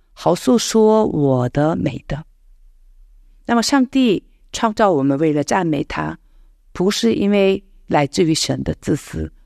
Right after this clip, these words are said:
而是来自于神的爱。因为上帝最了解我们，他创造我们，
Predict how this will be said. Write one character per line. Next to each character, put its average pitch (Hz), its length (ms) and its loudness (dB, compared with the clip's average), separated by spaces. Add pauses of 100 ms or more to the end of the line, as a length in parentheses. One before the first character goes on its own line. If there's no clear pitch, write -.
而 165 160 2
是 202 180 0
来 151 220 0
自 175 140 0
于 165 40 2
神 131 320 -2
的 156 80 0
爱。 - 340 -4 (540)
因 240 100 2
为 240 120 4
上 240 200 0
帝 240 120 0
最 240 240 2
了 147 380 0
解 214 200 0
我 147 80 2
们， 139 160 2
他 214 140 -2
创 262 300 -2
造 196 180 2
我 156 160 0
们， 139 280 -4